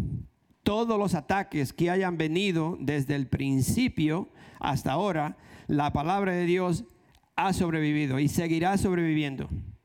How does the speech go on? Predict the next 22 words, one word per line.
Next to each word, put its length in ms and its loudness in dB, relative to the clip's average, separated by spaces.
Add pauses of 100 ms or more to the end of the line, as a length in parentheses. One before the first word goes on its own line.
(240)
Seguirá 680 0
para, 180 0
es 640 0
para 240 0
siempre. 420 -4 (840)
Amén. 380 -2 (500)
Esta, 420 0 (160)
este 420 0
libro, 480 2
esta 240 0
palabra 460 0
de 100 0
Dios, 320 0 (240)
nadie, 500 2
ningún 280 2
ser 200 2
humano 480 0
en 160 -2
verdad 520 -2 (220)
la 440 0
puede 640 0
borrar. 720 0